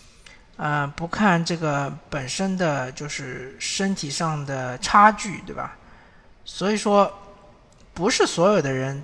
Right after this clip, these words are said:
都能在N B A获得大合同，也不是所有的人都能进入N B A的。每一个N B A的球员几乎可以说是拿到了匹配他本人的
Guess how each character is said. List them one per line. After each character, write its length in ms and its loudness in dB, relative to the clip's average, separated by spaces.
都 120 2
能 120 2
在 180 -4
N 160 -2
B 160 -2
A 220 -4
获 260 -4
得 120 -6
大 180 0
合 160 -6
同， 160 -10
也 160 2
不 160 0
是 140 0
所 200 0
有 60 6
的 60 6
人 140 2
都 160 -2
能 120 -2
进 220 -2
入 160 -2
N 200 -2
B 140 -6
A 120 -4
的。 140 -6
每 220 6
一 160 2
个 140 4
N 180 4
B 160 0
A 40 4
的 100 2
球 240 -4
员 300 -6
几 320 -4
乎 420 -2
可 260 0
以 80 2
说 200 -4
是 140 -6
拿 200 -2
到 160 -4
了 100 -6
匹 280 -6
配 280 0
他 360 -4
本 300 -6
人 420 -4
的 360 -4